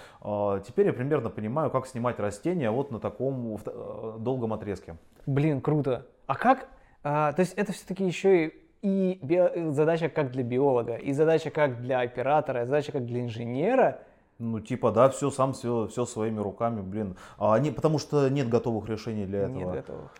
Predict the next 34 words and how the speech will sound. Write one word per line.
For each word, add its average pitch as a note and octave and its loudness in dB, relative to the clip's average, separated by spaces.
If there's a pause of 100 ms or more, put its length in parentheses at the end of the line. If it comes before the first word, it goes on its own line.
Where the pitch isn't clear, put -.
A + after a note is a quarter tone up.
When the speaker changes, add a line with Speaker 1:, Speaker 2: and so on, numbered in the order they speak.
(260)
Speaker 1:
А, G#2+ 4
нас-, B2 0 (240)
слушай, D3+ -2
насколько C3+ 0
я B2 6
знаю, F3+ 2
даже A#2+ 2
вот, A#2+ 0
э, G#2+ 0
западные A2 2
все G#2+ -8
люди, G3+ -4
которые A#2+ -2
снимают A#2 -2
вот A2 -6
эти G#2+ -6
все A2 -6
мега A2 -2
крутые A#2 -2
Speaker 2:
Да-да-да. B2+ 2
Speaker 1:
вещи, A#2+ 2
которыми A#2 -2
мы A2 0
восхищаемся, A#2+ -2
которые A2+ -2
и - -2
меня C3+ -2
в F#3 -10
свое C#3+ -2
время C3 0
там A2 -4
мотивируют. A2 -4
Speaker 2:
Да. - -20 (340)
Speaker 1:
А, G#2 2